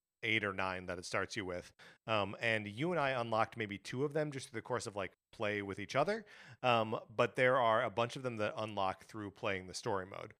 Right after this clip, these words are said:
And I was like, "I wanna unlock the rest of these characters in case I ever, like, have people over and wanna play Shovel Knight. I wanna have all the characters, right?" Um, and, uh, like, one of the, one of the win conditions for one of them is beat story mode without continuing.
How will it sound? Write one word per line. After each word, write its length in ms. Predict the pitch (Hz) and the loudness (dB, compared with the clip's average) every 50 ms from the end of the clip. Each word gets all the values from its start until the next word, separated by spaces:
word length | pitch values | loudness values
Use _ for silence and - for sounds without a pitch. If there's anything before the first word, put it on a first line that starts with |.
| _ - - - _ _ - | _ -20 -20 -20 _ _ -4
And 320 | 117 113 107 101 101 98 110 | 0 2 2 2 2 0 -2
I 140 | 117 107 | -2 -2
was 160 | 104 104 104 104 | -2 -2 -4 -4
like, 160 | 104 104 - | -6 -4 -4
"I 80 | 113 | -4
wanna 320 | 101 101 110 117 139 139 131 | -4 -2 -2 0 0 0 0
unlock 400 | 139 139 139 160 196 190 190 - | 2 6 8 10 10 8 8 4
the 80 | - | -2
rest 160 | 113 110 - - | -2 -2 -2 -2
of 60 | 160 | -2
these 120 | 165 160 | -2 0
characters 520 | - 285 285 247 170 - 123 104 98 - 117 | 2 2 2 2 2 0 -2 -2 -2 -4 -8
in 80 | 101 | -8
case 200 | 95 110 107 - | -8 -8 -6 -4
I 120 | 110 104 104 | -4 -2 -2
ever, 320 | 104 104 104 107 107 107 | -2 -4 -4 -4 -4 -4
like, 240 | 104 98 92 - - _ | -4 -6 -8 -10 -12 _
have 180 | - 110 98 - | -6 -6 -4 -4
people 240 | 120 - 165 190 | -6 -4 -2 0
over 180 | 196 170 135 123 | 0 0 0 -2
and 80 | 104 104 | -2 -2
wanna 160 | 104 104 101 | -2 -4 -2
play 140 | 117 113 101 | -4 -4 -4
Shovel 240 | - 131 123 117 | -2 -4 -4 -4
Knight. 180 | 107 95 98 98 | -4 -2 -2 -2
I 20 | |
wanna 180 | 98 98 98 92 | -2 -2 -2 0
have 140 | 95 107 101 | 0 0 0
all 120 | 101 98 | 0 -2
the 100 | 104 107 - _ _ _ - | -6 -8 -10 _ _ _ -2
characters, 420 | - 226 196 - - 95 85 - | 0 2 2 0 -2 -6 -6 -4
right?" 200 | 104 110 127 - - - - - - - - 110 - - | -2 -2 -2 -4 -6 -12 -20 -20 -20 -20 -20 -20 -10 -4
Um, 440 | 123 123 120 110 107 98 98 95 92 _ _ _ _ _ _ _ _ - | 0 2 4 4 4 2 0 -4 -10 _ _ _ _ _ _ _ _ 2
and, 400 | 117 110 110 107 107 104 101 113 | 4 4 4 4 2 0 -2 -4
uh, 460 | - 127 113 104 98 95 95 98 - - _ _ _ _ - 117 | -2 0 2 2 2 2 0 -2 -4 -8 _ _ _ _ -6 -2
like, 220 | 123 113 107 98 - 110 104 104 | 0 0 0 -2 -4 -10 -8 0
one 240 | 107 113 120 120 | 2 2 2 2
of 160 | 120 113 107 107 | 2 -2 -2 -2
the, 400 | 117 113 110 107 104 104 101 - - - - | -2 -2 0 0 0 0 0 -2 -4 -8 -6
one 160 | 107 113 113 | -4 -4 -2
of 60 | 113 107 | -2 -2
the 80 | 113 | -4
win 260 | 101 110 113 110 110 | -2 -2 -4 -4 -4
conditions 460 | 101 123 107 98 95 - - 110 98 - | -6 -6 -4 -4 -4 -4 -6 -8 -10 -8
for 280 | - 110 101 95 95 | -4 -2 -2 -2 -2
one 200 | 95 98 101 101 | -2 -4 -4 -4
of 80 | 98 98 | -4 -4
them 160 | 98 98 101 | -4 -4 -4
is 240 | 98 95 90 - - | -4 -6 -6 -8 -12
beat 320 | 127 101 110 110 107 - | -10 -6 -6 -6 -6 -6
story 240 | - 127 113 101 101 | -4 -4 -2 -2 -2
mode 180 | 101 98 101 98 | -2 -2 -4 -4
without 240 | 92 98 98 90 | -2 -2 -4 -4
continuing. 560 | - 110 98 - 151 147 117 101 95 90 87 | -4 -4 -2 0 0 0 -2 -4 -6 -8 -10